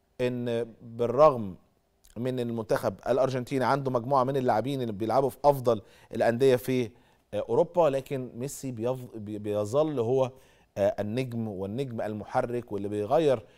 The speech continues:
شكل المنتخب الأرجنتيني، وكمان هو اللي بيدي، آه، الهدف اللي بيدي التقدم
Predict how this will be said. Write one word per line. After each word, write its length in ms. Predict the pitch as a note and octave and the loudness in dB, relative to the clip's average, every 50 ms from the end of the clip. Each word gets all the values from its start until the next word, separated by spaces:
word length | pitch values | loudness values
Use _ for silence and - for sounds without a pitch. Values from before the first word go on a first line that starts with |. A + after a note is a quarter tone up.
| _ _ | _ _
شكل 380 | - - D3 C3+ - - A#2 | -6 -2 -2 -2 -2 -2 -6
المنتخب 560 | F2+ A2 G#2 G#2 G2+ - - D#2+ - A#2+ G#2+ F#2+ - - | -6 -4 -6 -8 -8 -8 -8 -6 -4 -4 -6 -6 -6 -4
الأرجنتيني، 920 | G#2+ B2 C3+ - - A#2+ A#2+ A#2 A#2+ A#2+ A2+ - - B2 B2+ B2 B2 A#2+ - - _ _ _ - | -2 -2 -2 0 0 -2 -2 -2 -4 -8 -8 -8 -8 -8 -6 -6 -6 -8 -10 -14 _ _ _ -16
وكمان 480 | - A2 - C3 A2+ B2 D3 D#3 C#3 A#2 | -14 -8 -2 -2 0 2 2 2 2 2
هو 180 | A#2 B2+ C3+ B2+ | 0 0 0 0
اللي 100 | A2+ G#2+ | -2 -2
بيدي، 460 | A#2 C3 B2+ A#2 A#2 A#2+ A#2+ A#2 - _ _ - | -2 -4 -4 -4 -4 -4 -4 -6 -8 _ _ -4
آه، 200 | G2+ G#2 G2+ G#2 - - | -2 0 0 0 -2 -4
الهدف 840 | G2+ G2+ G2 G2 F2+ - - - - G#2 C3+ D#3 E3 D3 - - - - | -8 -8 -8 -10 -12 -14 -16 -10 -2 2 2 4 2 2 -2 -4 -14 -8
اللي 160 | A2+ A2+ A2 G#2+ | -6 -6 -6 -4
بيدي 340 | A2 B2+ C3+ C#3 B2+ B2 | -4 -4 -6 -6 -6 -8
التقدم 580 | A#2+ - - A#2+ - - C#3 C3+ A#2 B2+ B2 A2+ | -8 -4 -6 -4 0 2 0 0 2 -2 -4 -4